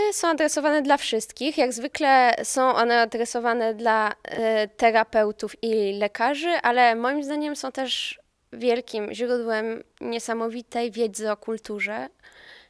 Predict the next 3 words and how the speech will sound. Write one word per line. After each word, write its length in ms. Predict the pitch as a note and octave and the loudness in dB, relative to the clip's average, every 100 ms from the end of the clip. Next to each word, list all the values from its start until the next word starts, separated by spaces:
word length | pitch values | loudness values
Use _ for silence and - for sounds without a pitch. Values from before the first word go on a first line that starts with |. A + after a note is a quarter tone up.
| _ - | _ -8
I 920 | A3+ A3 A3 G#3+ G#3+ G#3+ G#3+ G#3+ G#3+ - F4+ _ - _ - - _ _ _ _ - | -2 0 0 0 -2 -4 -4 -6 -8 -12 -16 _ -20 _ -20 -20 _ _ _ _ -12
na 180 | A3+ G#3+ | -8 -2
pewno, 580 | A#3 A3+ A3+ A3 G#3+ | -2 0 -4 -4 -6